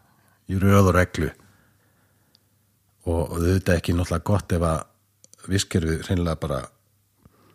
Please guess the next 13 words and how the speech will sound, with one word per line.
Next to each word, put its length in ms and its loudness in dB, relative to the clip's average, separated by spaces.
kafnar 460 6
á, 120 0
á 320 -4
stórum 340 0
bita. 320 2
En 160 -4
það, 220 0
það 460 2
er 60 0
svo 180 2
magnað, 380 6
þessar 220 6
rannsóknir 560 4